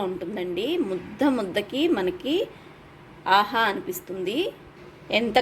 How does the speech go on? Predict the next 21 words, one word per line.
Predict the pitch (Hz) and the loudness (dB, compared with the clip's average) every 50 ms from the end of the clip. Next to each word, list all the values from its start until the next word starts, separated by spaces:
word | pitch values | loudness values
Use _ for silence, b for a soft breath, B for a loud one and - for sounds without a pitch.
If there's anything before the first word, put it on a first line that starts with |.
| 247 | 4
కమ్మగా | 247 226 220 214 220 233 247 247 247 247 | 4 2 4 4 2 4 4 4 4 2
ఉంటుందో | 220 196 202 196 202 220 285 370 | 0 -2 -2 0 4 4 6 6
మీరు | 403 311 - - - | 6 4 2 2 0
తయారు | 226 220 214 220 220 - - | 2 4 4 4 4 6 6
చేసుకుంటే | 233 240 240 - 220 214 208 214 202 202 196 | 4 4 4 0 -6 -4 0 0 0 2 2
కానీ | 190 190 208 247 247 - | 0 0 0 -2 -2 -2
తెలీదండి. | 208 185 190 180 180 175 185 185 190 247 302 277 202 202 | 0 2 2 0 0 -2 -4 -2 0 0 0 0 0 -2
ఈ | 220 247 - - | -2 -2 2 6
ప్రాసెస్లో | 226 220 226 226 - 226 233 - - 208 190 208 254 233 202 | 6 6 6 4 0 -4 -4 -4 -2 0 2 2 2 2 0
డెఫినెట్గా | 190 - - - 214 202 180 185 233 247 240 202 | -2 -4 -6 -6 -6 -4 -2 0 0 0 2 2
మీరు | 190 196 - 220 | 0 2 2 0
కూడా | 214 214 214 214 | 0 2 2 2
తయారు | 190 190 196 - - | 2 2 0 2 0
చేసుకొని | 208 208 - - - 208 208 277 381 | 0 0 0 -2 -2 0 2 4 4
మీకు | 392 - - 190 | 4 4 4 4
ఎలా | 180 180 180 190 | 4 4 4 2
వచ్చిందో | 196 - - 240 208 262 294 285 | 2 0 -4 -2 0 2 2 2
నాకు | - - 196 | 2 2 0
కామెంట్ | 190 185 185 190 185 | 0 0 0 0 0
బాక్స్లో | 190 190 - - - 247 247 - | -2 -2 -2 0 -2 -2 0 0
తెలియచేయండి. | 185 170 180 185 - - 196 185 175 185 175 202 | 2 2 2 0 0 0 0 0 2 2 2 4